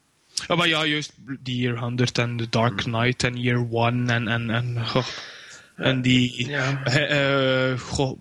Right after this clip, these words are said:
Speaker 1: was Bl-, Blood Rain, of hoe noemde het
Speaker 2: Ja,
Speaker 1: daar wel in
Speaker 2: ja,
Speaker 1: dat hij in een
Speaker 2: ehm,
Speaker 1: vampier verandert, ja.
Speaker 2: ja, de, de, ja, ze hebben dat ondertussen
Speaker 1: Wa-
Speaker 2: hertiteld naar Batman Vampire, maar dat was eerst, eh, dat was Bloodstorm, Red Rain en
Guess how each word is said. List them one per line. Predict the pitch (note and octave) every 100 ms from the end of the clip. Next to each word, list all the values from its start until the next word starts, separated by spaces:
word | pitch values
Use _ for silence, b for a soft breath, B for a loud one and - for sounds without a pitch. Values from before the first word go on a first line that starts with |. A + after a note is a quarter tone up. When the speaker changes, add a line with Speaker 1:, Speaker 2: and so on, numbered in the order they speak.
| -
Speaker 1:
was | C#3 C3+ B2+ -
Bl-, | C#3 C#3 C#3
Blood | C#3 D#3 C#3+ _ _ _ - D3
Rain, | D3+ D#3+ D#3+
of | C#3+
hoe | C#3+
noemde | D#3+ D#3
het | D#3
Speaker 2:
Ja, | D3+
Speaker 1:
daar | D3+
wel | C#3+
in | C#3
Speaker 2:
ja, |
Speaker 1:
dat | A2
hij | C3 -
in | C3+
een | B2+
Speaker 2:
ehm, | G#2+
Speaker 1:
vampier | C3+ G2+ D#3
verandert, | - D3 D3+ D#3+ -
ja. | D3 D3
Speaker 2:
ja, | G2+
de, | G2 F#2+ G#2
de, |
ja, | G#2+ G#2 G#2
ze |
hebben | A2 G#2+
dat | G2+
ondertussen | G#2 G2 A#2 - G#2+
Speaker 1:
Wa- | G2+ -
Speaker 2:
hertiteld | A2 - C3 A#2 -
naar | G2+
Batman | G#2 A2 G#2+ G2
Vampire, | G#2 G2+ G2+ G2 G2
maar | G2
dat | G#2
was | G#2 G#2 -
eerst, | A2 G#2 - - - - -
eh, | G#2+
dat | G#2
was | G#2
Bloodstorm, | - A2 A2 - - - A#2 A#2 B2 B2+ A2+ - F#2+
Red | A2+ B2 B2+ B2
Rain | A#2+ A#2+ A#2+ A#2 C3 B B B B
en | - G#2 G#2 G2+ -